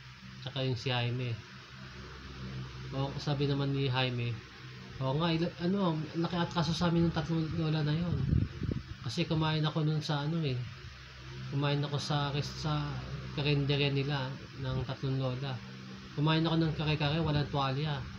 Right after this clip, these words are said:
Kaya ako na, na, nung nalugi sila, pinapatay nila ako. Ah, nagpapasalamat lang ako, binuhay na ako ni San Pedro." Yun. So, yun. Kung gusto niyo malaman yung alamat ng tuwalya, panoorin niyo din yun. Para malaman niyo yung story.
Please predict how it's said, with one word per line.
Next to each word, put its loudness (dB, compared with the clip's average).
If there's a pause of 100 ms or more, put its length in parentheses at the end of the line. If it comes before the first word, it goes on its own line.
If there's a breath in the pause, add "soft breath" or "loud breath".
(720)
Kaya 6
ako 4
na, 4
na, 2
nung 8
nalugi 8
sila, 2
pinapatay 2
nila 2
ako. -6 (1160)
Ah, -6
nagpapasalamat 2
lang 2
ako, 2
binuhay 4
na 2
ako 2
ni 0
San 0
Pedro." -4
Yun. -4 (800)
So, 2
yun. 4 (760)
Kung 2
gusto 4
niyo 6
malaman 6
yung 4
alamat 2
ng 0
tuwalya, 2
panoorin 2
niyo 0
din -2
yun. -2 (1040)
Para -2
malaman 2
niyo 0
yung -2
story. -4